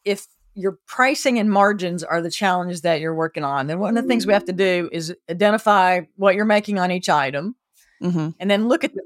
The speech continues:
Speaker 1: frequency of sales of different items, and then educate your teams on where you have the most profit and try to get them to come up with ideas that can help you sell more of those profitable items.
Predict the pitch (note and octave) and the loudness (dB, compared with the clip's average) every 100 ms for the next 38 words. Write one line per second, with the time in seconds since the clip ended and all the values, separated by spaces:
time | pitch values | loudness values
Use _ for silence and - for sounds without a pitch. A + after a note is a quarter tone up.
0 | - C4 B3 A#3+ A3+ G3+ - A3 A3 G#3+ | -4 -2 -2 -2 0 0 2 2 4 2
1 | G3+ F#3 E3+ E3 C#3+ D3 D3 D#3 F3+ - | -2 -2 -2 -4 -2 -4 -4 -6 -8 -12
2 | - _ _ _ _ F#3+ G#3 A#3 A#3+ F#3+ | -18 _ _ _ _ -2 2 2 0 -4
3 | _ G#3+ A#3+ C4+ C4 F#3+ G#3 - - D4 | _ 0 0 0 0 0 -6 -8 -2 0
4 | D4 C4+ - G3 F#3+ G3 F3+ G3 A3 A3 | 0 0 2 4 4 2 -2 0 2 2
5 | A3+ G#3+ A3 G3 F#3 F#3 F3+ F#3 A#3+ B3 | 2 0 2 0 0 -4 -4 -2 0 0
6 | A#3+ C3+ F3 F3+ A3 G#3+ G3 G3 F#3+ - | 0 -4 -6 -2 0 2 0 2 2 2
7 | F#3 G#3 A3 G#3+ G3+ _ _ _ _ F3+ | 0 2 2 0 -4 _ _ _ _ -10
8 | - G#3 G3+ G3 F3+ F3 F3 C4 B3 F3 | -2 2 2 0 0 0 0 0 2 2
9 | E3 F3 - _ _ F#3+ G3+ G3+ F#3+ G3 | 2 -4 -10 _ _ -12 -4 -2 -2 -4
10 | G3 - A3 G#3+ G#3 F#3+ F3+ F3 F3 - | -8 2 4 4 4 2 4 0 -2 0
11 | F3+ E3+ D#3+ D3 D3 D3 C#3 - _ - | 0 0 -4 -4 -2 -2 -4 -10 _ -20